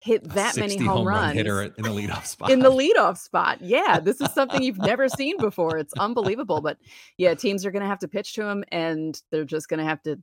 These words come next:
Speaker 1: deal with him.
Speaker 2: H-, how do you think the lineup around him is going to be able, not, not protect him necessarily, because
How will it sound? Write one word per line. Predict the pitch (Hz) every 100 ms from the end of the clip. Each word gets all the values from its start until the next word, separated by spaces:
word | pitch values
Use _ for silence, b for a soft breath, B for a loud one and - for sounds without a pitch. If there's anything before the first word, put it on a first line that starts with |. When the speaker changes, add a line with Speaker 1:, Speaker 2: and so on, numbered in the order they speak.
| -
Speaker 1:
deal | 156 170 190
with | 156
him. | - - 160 - _ _ _ b b b b - -
Speaker 2:
H-, | - -
how | 160
do | 175
you |
think | 165 151
the | 135
lineup | 120 123 120
around | 110 107 113 110
him | 110 98 95 -
is | 117 95
going | 110 110
to | 101 92
be | 107
able, | 113 110
not, | 131 147
not | 170 180
protect | - 123 180 151
him | 131
necessarily, | 120 107 - 139 107
because | 98 104 107 90